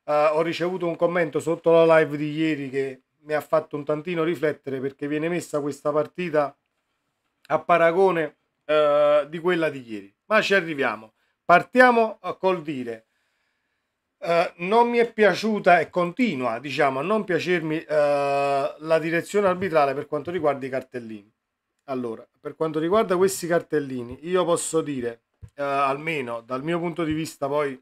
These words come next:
eh, correggetemi voi nel caso io, eh, veda un'altra partita o, eh, faccia affermazioni poco congrue a ciò che è stato il match, ma per me Pavoletti, Augello e Goldanica andavano ammoniti,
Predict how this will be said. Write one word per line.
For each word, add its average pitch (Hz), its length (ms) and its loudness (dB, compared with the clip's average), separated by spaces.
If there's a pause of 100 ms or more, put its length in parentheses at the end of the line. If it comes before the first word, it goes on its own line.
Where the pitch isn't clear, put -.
eh, 131 240 -10
correggetemi 160 680 -2
voi 156 400 0 (420)
nel 127 200 -14
caso 156 380 -2
io, 147 420 -4 (760)
eh, 143 400 2
veda 147 460 2
un'altra 175 440 2
partita 151 800 0
o, 147 360 0 (180)
eh, 135 840 2 (440)
faccia 160 320 2
affermazioni 160 760 0
poco 185 400 4
congrue 156 760 0
a 147 120 -6
ciò 185 220 -2
che 180 120 -4
è - 20 -2
stato 156 320 0
il 202 100 2
match, 123 360 -6
ma 147 140 -2
per 185 160 0
me 156 280 -2 (300)
Pavoletti, 165 720 4
Augello 165 500 4
e 143 60 -6
Goldanica 151 720 -2 (100)
andavano 151 420 -4
ammoniti, 135 520 -8